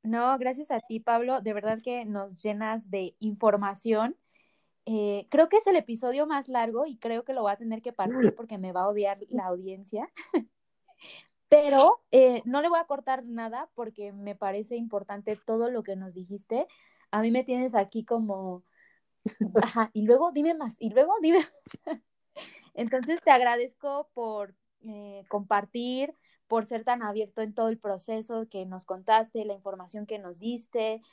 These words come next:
Speaker 1: tus aventuras, todo esto es parte de, de este especial y creo que lo importante es darle a la audiencia lo máximo posible para que si tienen en mente vivir alguna experiencia,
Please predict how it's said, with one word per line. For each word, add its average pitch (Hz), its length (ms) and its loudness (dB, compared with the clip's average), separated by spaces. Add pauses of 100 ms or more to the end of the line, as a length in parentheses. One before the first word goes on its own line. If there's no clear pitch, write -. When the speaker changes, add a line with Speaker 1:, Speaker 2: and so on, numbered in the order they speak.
(220)
Speaker 1:
tus 226 200 -6
aventuras, 240 840 4
todo 277 180 -4
esto 277 220 -8
es 269 80 -16
parte 240 400 -6
de, 208 240 -10
de 190 180 -12
este 214 160 -12
especial 208 580 -4
y 233 160 -10
creo 202 220 -6
que 226 100 -6
lo 226 80 -2
importante 202 720 -6
es 202 140 -10 (440)
darle 226 440 4
a 220 100 2
la 196 120 -6
audiencia 208 600 -8
lo 196 200 -8
máximo 202 580 -10
posible 208 440 -8
para 180 240 -6
que 185 240 -20
si - 140 -20
tienen 214 340 -4
en 185 160 -6
mente 196 340 -4
vivir 190 260 -4
alguna 196 280 -6
experiencia, 196 720 -4